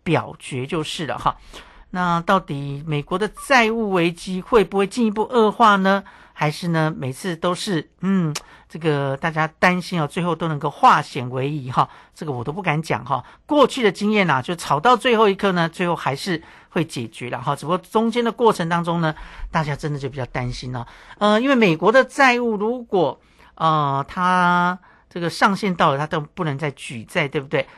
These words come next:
那这有可能会影响到美国的债券，我说的是美国政府发的公债哈，他们的评等呢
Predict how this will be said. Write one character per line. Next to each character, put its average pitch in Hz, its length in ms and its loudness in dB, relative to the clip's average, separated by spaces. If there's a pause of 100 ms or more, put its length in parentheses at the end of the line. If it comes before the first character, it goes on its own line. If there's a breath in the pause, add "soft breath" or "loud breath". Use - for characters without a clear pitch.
那 220 80 -2
这 302 160 -2
有 226 160 6
可 175 160 -4
能 131 100 -2
会 175 140 -2
影 143 120 -6
响 117 200 -8
到 143 200 0 (240 loud breath)
美 143 360 -2
国 151 260 -2
的 170 260 -2 (440)
债 226 240 0
券， 156 360 -4
我 123 120 -12
说 175 160 -6
的 170 100 -4
是 165 320 -6
美 143 100 -4
国 151 120 -6
政 208 180 -2
府 160 80 -12
发 185 240 2
的 180 120 -4
公 233 300 2
债 190 220 2
哈， 139 180 0 (360 loud breath)
他 202 280 4
们 185 160 0
的 170 100 -2
评 170 460 -4
等 139 300 0
呢 165 220 2